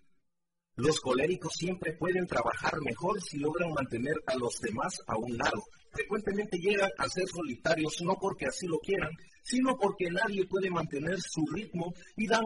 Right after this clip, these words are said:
a entender que otros están impidiendo el progreso. Delega trabajo. El mayor talento de un colérico es su capacidad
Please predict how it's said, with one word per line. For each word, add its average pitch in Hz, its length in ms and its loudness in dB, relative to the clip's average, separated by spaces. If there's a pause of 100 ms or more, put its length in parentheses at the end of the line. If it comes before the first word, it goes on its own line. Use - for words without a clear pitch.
(120)
a 165 120 0
entender 156 440 0 (100)
que 156 100 -2
otros 175 480 -2
están 156 320 -4
impidiendo 156 560 -2 (140)
el - 140 -4
progreso. - 500 -8 (640)
Delega 147 560 -2
trabajo. 120 460 -2 (400)
El 185 140 2
mayor 165 260 4
talento 190 460 0
de 165 80 -2
un 208 120 -2
colérico 175 640 -2
es 127 160 -4
su - 140 -6
capacidad 156 500 -4